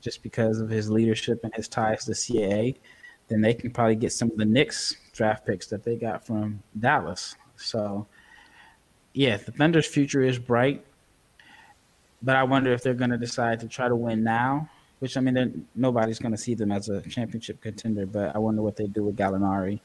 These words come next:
this offseason, if they decide to bring him back or if they decide to, um, let him walk in free agency or, or do a, uh,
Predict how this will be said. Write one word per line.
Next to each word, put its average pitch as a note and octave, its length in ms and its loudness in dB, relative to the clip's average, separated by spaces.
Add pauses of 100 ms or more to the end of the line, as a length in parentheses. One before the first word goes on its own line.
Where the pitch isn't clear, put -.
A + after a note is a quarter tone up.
(640)
this G#2 140 -4
offseason, G2+ 580 0
if - 80 -8
they G2 160 -2
decide G2 520 -2
to F#2+ 300 0
bring G2+ 220 -4
him G2+ 160 -4
back G#2 360 0
or G#2 80 -2
if A2 120 -8
they G2 140 -4
decide G2+ 480 -8
to, G2+ 400 -10
um, G#2 280 -4 (760)
let A#2+ 120 6
him A#2+ 140 8
walk A2 300 6
in G#2+ 80 6
free A#2 220 6
agency A2+ 460 2
or, G2+ 300 6 (160)
or G2+ 460 2 (500)
do G#2+ 240 2
a, G2+ 220 4
uh, G2 340 -2